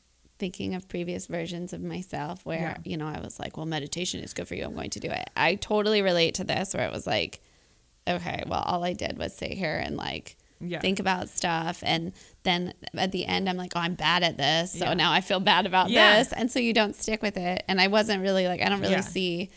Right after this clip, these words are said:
Speaker 1: how this is helping me.
Speaker 2: Yeah.
Speaker 1: I think all I did was worry about all the things I had to do today. And I know,
Speaker 2: Yeah.
Speaker 1: you know, you're
Speaker 2: Yeah,
Speaker 1: supposed
Speaker 2: yeah,
Speaker 1: to
Speaker 2: yeah.
Speaker 1: recognize that and move it away.
Speaker 2: Yeah.
Speaker 1: And that would last, like, a third of a
Speaker 2: Yeah.
Speaker 1: second and something
Speaker 2: Yeah.
Speaker 1: else. Um,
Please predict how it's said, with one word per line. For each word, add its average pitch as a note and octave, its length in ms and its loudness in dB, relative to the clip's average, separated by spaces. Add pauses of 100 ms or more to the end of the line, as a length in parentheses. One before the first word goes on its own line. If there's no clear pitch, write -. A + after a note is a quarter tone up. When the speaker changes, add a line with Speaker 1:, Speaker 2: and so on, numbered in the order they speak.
(200)
Speaker 1:
how F#3 180 0
this F#3 540 0
is - 120 -2
helping A#3+ 420 2
me. F#3 440 2
Speaker 2:
Yeah. D#3 280 -8 (220)
Speaker 1:
I F3+ 100 2
think F3+ 300 0
all F3 140 6
I F3+ 100 6
did F3+ 180 0
was F3 280 0 (260)
worry F3 260 2
about F3 220 2
all F3+ 60 4
the F3 80 0
things F3+ 240 -4
I F3 40 -4
had E3+ 160 -4
to - 80 -4
do F#3 160 0
today. - 280 -4
And A3+ 180 4
I B3+ 60 6
know, B3 100 6
Speaker 2:
Yeah. A#3+ 120 4
Speaker 1:
you B3 100 6
know, F3 160 6
you're G3+ 200 2
Speaker 2:
Yeah, F#3+ 40 2
Speaker 1:
supposed F#3+ 320 2
Speaker 2:
yeah, G3+ 80 2
Speaker 1:
to G3 40 2
Speaker 2:
yeah. E3+ 60 8
Speaker 1:
recognize F#3+ 480 2
that F#3 320 -2
and F#3+ 80 -2
move F#3 180 -2
it G#3 60 0
away. F3+ 260 4
Speaker 2:
Yeah. E3 140 6
Speaker 1:
And F3 240 0
that G3+ 140 6
would F#3 100 2
last, F3+ 300 4
like, - 180 0 (760)
a - 120 0
third F3+ 260 0
of D#3+ 80 -4
a - 80 -4
Speaker 2:
Yeah. - 120 0
Speaker 1:
second - 120 0 (240)
and F#3 120 -2
something F3 320 0
Speaker 2:
Yeah. - 120 -4
Speaker 1:
else. - 100 -12 (540)
Um, G3+ 640 2